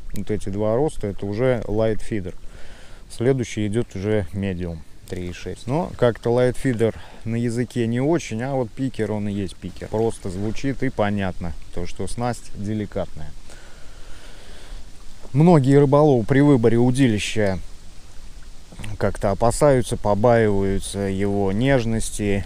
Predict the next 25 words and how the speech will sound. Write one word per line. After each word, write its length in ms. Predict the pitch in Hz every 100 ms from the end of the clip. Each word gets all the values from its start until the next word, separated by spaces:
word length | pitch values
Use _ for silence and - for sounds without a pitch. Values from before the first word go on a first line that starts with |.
| -
и 140 | 117
так 300 | 120 107 104
далее. 380 | 101 98 87 87
Вот, 240 | 95 117 107
допустим, 500 | 113 104 117 107 104
сегодня 460 | 123 120 110 101
мы 120 | 98
будем 340 | 98 104 95 101
тестить 460 | 117 101 - 90
это 200 | 95 -
Волжанка 540 | 92 98 107 104 98 104
Optima 440 | 98 - 98 95
Evo 140 | 101 113
Pro 280 | 139 143 127
двадцать 500 | 98 98 101 - 104
пять 260 | - 101 92
плюс. 380 | - 95 85 - - -
Вроде 340 | 98 110 107
бы 160 | 104 110
рабочий 400 | 113 117 113 101
диапазон 640 | 107 110 120 113 123 110
её 140 | 104
двадцать 460 | 95 101 107 104 95
пять 240 | 110 104
грамм 320 | 98 120 135